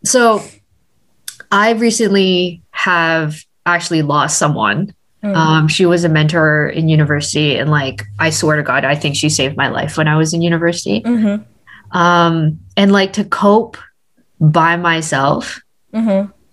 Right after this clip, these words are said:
Speaker 1: was probably one of the most interesting things I've ever had in my life, because, you know, even if I was there, we wouldn't have been able to see her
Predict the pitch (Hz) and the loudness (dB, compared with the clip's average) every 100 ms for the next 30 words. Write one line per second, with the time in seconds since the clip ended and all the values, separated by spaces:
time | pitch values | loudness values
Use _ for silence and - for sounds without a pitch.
0 | _ _ _ _ - 110 - - 202 185 | _ _ _ _ 0 0 0 -2 0 2
1 | 202 196 226 226 190 190 190 175 185 175 | 2 2 2 2 2 2 2 2 2 2
2 | 175 - 165 170 165 170 160 151 151 151 | 2 0 0 0 0 0 0 0 2 0
3 | 143 139 143 143 139 143 139 131 151 - | -2 -2 0 0 0 -2 -2 0 -2 -2
4 | 180 170 160 151 151 - - 175 160 151 | -2 0 0 0 -2 -6 -2 0 2 2
5 | 151 202 185 196 185 180 175 165 175 220 | 2 0 0 0 0 2 2 0 0 2
6 | 233 226 208 190 175 175 156 170 156 160 | 4 4 2 2 2 0 -2 -2 0 2
7 | 156 156 147 151 156 - 185 185 165 160 | 2 0 -2 -2 -2 2 2 2 2 2
8 | 156 165 | 2 -2